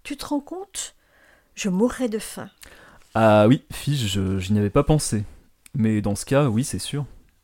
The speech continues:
Speaker 2: Sur le coup, je m'en voulais un peu de ne pas avoir l'air plus inquiet que cela pour Solena Kilometra. Mais il faut dire qu'elle m'avait agacé avec son sale caractère. Et puis je sais bien que Goritza ne laisserait personne mourir de faim en l'empêchant de pêcher dans ses eaux.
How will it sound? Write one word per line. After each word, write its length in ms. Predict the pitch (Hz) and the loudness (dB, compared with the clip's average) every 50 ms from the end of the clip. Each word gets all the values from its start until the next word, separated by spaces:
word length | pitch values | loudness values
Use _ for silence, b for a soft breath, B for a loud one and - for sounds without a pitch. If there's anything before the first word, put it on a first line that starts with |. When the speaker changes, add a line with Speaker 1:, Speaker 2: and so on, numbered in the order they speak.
| _ _ _ _ _ b b b b b b b b b b b b - | _ _ _ _ _ b b b b b b b b b b b b -4
Speaker 2:
Sur 160 | - 139 143 | 2 6 8
le 100 | 147 151 | 8 8
coup, 180 | - 208 208 | 6 2 2
je 80 | 170 147 | 4 6
m'en 100 | 131 123 | 4 4
voulais 220 | 113 135 160 156 | 4 4 4 6
un 100 | 143 120 | 4 4
peu 140 | 113 - 123 | 4 2 0
de 100 | 113 110 | 2 2
ne 60 | 101 | 2
pas 180 | 92 120 117 113 | 2 2 2 2
avoir 140 | 107 110 110 | 2 2 2
l'air 160 | 117 113 - | 2 0 -2
plus 220 | - - 147 127 | -2 -2 2 4
inquiet 220 | 127 117 - 143 127 | 4 4 4 0 -2
que 60 | - | -2
cela 240 | - - 113 123 127 | -2 0 0 0 0
pour 180 | - 104 - | 0 -6 -8
Solena 300 | - - 117 110 113 120 | -4 -2 0 2 2 2
Kilometra. 600 | - - 110 110 104 104 95 - - 90 87 82 - _ _ _ _ _ _ _ _ _ | 0 0 -2 -2 -2 -2 -2 -6 -8 -10 -10 -10 -12 _ _ _ _ _ _ _ _ _
Mais 120 | 113 123 | 0 0
il 80 | 123 123 | 0 0
faut 160 | - - 180 | 0 -2 0
dire 180 | 151 160 160 - | 0 0 0 0
qu'elle 100 | - 113 | 0 0
m'avait 300 | 107 101 92 98 - - - | 0 0 -2 -4 -6 -4 0
agacé 520 | 180 202 147 127 143 151 143 - - 165 | 0 2 6 6 6 6 6 2 0 -2
avec 140 | 165 - - | -2 0 0
son 80 | 117 | -2
sale 180 | 110 - 113 104 | -2 -2 -4 -4
caractère. 640 | - 113 101 101 - - - 151 156 147 117 98 92 - _ _ b b b b b b b b b b b | -2 -4 -4 -4 -4 -6 -6 -6 -6 -6 -8 -10 -10 -14 _ _ b b b b b b b b b b b
Et 60 | 110 | -6
puis 140 | - - 160 | -2 0 2
je 80 | 127 123 | 2 2
sais 140 | - - 120 | 2 0 4
bien 180 | 110 131 143 | 4 4 6
que 100 | - 127 | 6 4
Goritza 480 | 104 113 120 107 110 104 - - 139 139 | 4 4 2 2 2 -2 2 2 4 6
ne 60 | 131 | 6
laisserait 260 | 110 98 - - 101 | 4 2 2 -2 -2
personne 360 | - - 123 - - 143 135 | 0 2 0 2 2 2 4
mourir 280 | 127 117 107 104 104 101 | 4 4 2 0 -2 -2
de 100 | 110 120 | -4 -4
faim 240 | 113 - - 156 147 | -4 -2 -2 -2 0
en 120 | 143 117 | 0 0
l'empêchant 420 | 104 107 107 - 120 110 - 123 117 | 0 0 0 0 -2 -2 0 -2 -2
de 60 | 110 | -2
pêcher 280 | - - 107 - 139 | -2 -4 -2 -2 0
dans 120 | 123 107 98 | -2 -2 -2
ses 240 | - - 113 107 127 | -2 -4 -2 -2 -4
eaux. 120 | 131 | -6